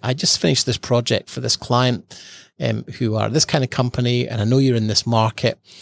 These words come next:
I thought you might be interested to have a look at what we've done with this. I'd love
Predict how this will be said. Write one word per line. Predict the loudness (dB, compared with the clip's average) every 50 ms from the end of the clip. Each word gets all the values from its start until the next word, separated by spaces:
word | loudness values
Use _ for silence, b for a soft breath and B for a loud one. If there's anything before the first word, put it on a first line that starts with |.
| B B B B B B B
I |
thought | -8 0 2 2 2 2
you | 2 2
might | 2 2 2 0
be | -2 -2 -2
interested | -2 -2 -2 -4 -4 -4 -4
to | -4
have | -2 -2
a | -2
look | -4 -4 -6
at | -6
what | -8 -12 -10 -10
we've | -8 -4
done | -2 -2 -2 -2
with | -6 -6 -8
this. | -8 -6 -6 -6 -6 -6 _ _ -4
I'd | -2 -2 0 0
love | 2 2 2 2 0 -4